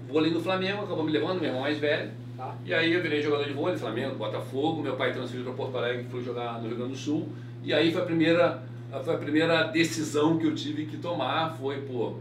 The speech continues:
Speaker 1: tô indo pra estudar, mas quero continuar jogando. E joguei lá em clube.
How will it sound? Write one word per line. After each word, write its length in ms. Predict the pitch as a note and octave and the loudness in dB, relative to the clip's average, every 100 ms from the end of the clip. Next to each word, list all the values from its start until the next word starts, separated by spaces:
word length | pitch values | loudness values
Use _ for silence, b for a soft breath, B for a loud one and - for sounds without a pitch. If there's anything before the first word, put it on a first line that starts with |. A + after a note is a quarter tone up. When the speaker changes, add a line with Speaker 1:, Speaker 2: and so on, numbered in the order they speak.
| B B - | B B -4
Speaker 1:
tô 100 | B2 | 0
indo 320 | B2+ D#3 D3+ | 2 4 2
pra 140 | - | 0
estudar, 320 | B2+ C#3+ D3+ E3 | -4 -2 0 0
mas 120 | D3+ | 0
quero 200 | D3+ D3+ | 0 0
continuar 320 | D#3 D#3 D#3 | -2 -2 -2
jogando. 420 | F#3 F3+ F3 - C#3+ | -2 -2 -4 -4 -6
E 40 | |
joguei 320 | D3 C#3+ F3+ | -6 -2 0
lá 300 | D3+ C#3+ D3 | 0 0 0
em 80 | D#3 | -2
clube. 400 | C3+ C#3+ D#3 - | 0 0 0 -2